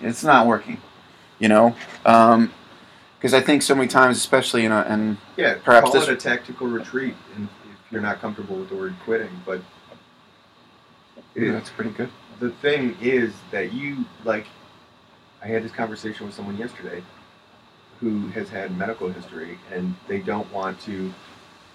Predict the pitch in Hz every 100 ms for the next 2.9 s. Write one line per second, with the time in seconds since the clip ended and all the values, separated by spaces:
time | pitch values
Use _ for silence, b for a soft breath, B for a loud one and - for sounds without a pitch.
0 | _ _ - 110 104 127 117 110 101 -
1 | - - 107 107 101 98 98 - - -
2 | 110 104 101 - 101 95 98 95